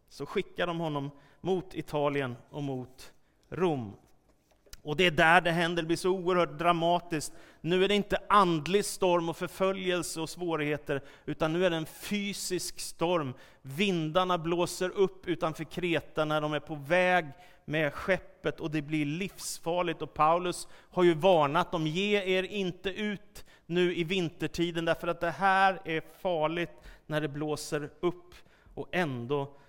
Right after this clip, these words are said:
så kommer de iväg och lyssnar inte på vad han säger utan seglar iväg. Dramatiken är enorm och stormen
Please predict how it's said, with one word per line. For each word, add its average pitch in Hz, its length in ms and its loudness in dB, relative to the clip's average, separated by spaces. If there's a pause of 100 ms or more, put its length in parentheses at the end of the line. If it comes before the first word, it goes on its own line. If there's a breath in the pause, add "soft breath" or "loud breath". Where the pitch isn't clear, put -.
(160 soft breath)
så - 260 -10
kommer 123 460 -6
de 113 300 -6 (800 soft breath)
iväg 123 420 -2 (160)
och - 360 -14
lyssnar 127 480 -10
inte 120 200 -12
på 120 120 -12
vad 113 240 -10
han 113 200 -12
säger 147 520 -6
utan 117 240 -12
seglar 113 540 -10
iväg. - 340 -12 (520 soft breath)
Dramatiken 160 960 -4
är 139 300 -2
enorm 151 680 -2 (100)
och - 340 -12
stormen 165 800 -2